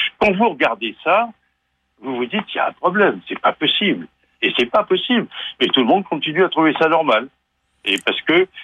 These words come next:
il y a une espèce d'hostilité avec les gens qui se rangent d'un côté ou de l'autre, entre la magistrature et, et le politique. Mais il faut voir aussi pourquoi. Quand vous voyez que le treize,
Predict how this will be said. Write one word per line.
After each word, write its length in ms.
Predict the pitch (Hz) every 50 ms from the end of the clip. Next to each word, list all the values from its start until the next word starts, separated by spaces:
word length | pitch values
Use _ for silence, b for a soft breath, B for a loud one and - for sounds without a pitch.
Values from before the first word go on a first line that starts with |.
| B -
il 80 | 107
y 40 | 107
a 80 | 117 117
une 100 | 117 113
espèce 360 | 120 113 - - 135 113 98
d'hostilité 880 | - 143 - - - - 151 135 131 131 - - 147 151 143 135 127 104 82 85
avec 240 | 90 95 107 104 -
les 180 | 98 107 104 92
gens 200 | 92 110 113 107
qui 180 | - - 101 -
se 200 | - 113 110 107 B B B B -
rangent 380 | 87 92 104 127 123 113 -
d'un 140 | - 113 107
côté 320 | - 127 113 - - 120
ou 140 | 113 104 107
de 60 | 98
l'autre, 240 | 104 139 175 196 196 B B B B B - -
entre 320 | 139 135 135 - - 147
la 160 | 135 113 110
magistrature 800 | 101 107 101 101 101 98 - - 117 104 - - 123 117 98 85 B B B B B B _ _ _
et, 220 | - 135 139 135 - _
et 100 | - 120
le 120 | 113 107 98
politique. 480 | - 101 95 107 123 - - 214 202 B B B B B -
Mais 120 | 107 110
il 120 | 107 101 90
faut 140 | - - 117
voir 180 | 107 117 107 -
aussi 400 | 107 101 - - 131 107 104 - _ -
pourquoi. 380 | 165 165 - - 220 196 B B B B B _
Quand 100 | - 196
vous 160 | 185 180 180
voyez 240 | 175 175 175 170 165
que 100 | - 139
le 80 | 120 101
treize, 300 | - - 156 147 131